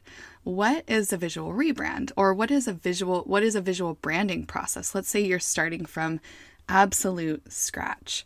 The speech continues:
Well, I have been working with a designer who has been not only amazing as a designer, but also really patient, because for me,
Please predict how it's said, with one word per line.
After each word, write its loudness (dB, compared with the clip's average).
Well, 6
I 8
have 2
been 6
working 0
with -4
a -6
designer -2
who 4
has -2
been -4
not 6
only 0
amazing 2
as -2
a -2
designer, -4
but -2
also 2
really -2
patient, -6
because -4
for -2
me, 0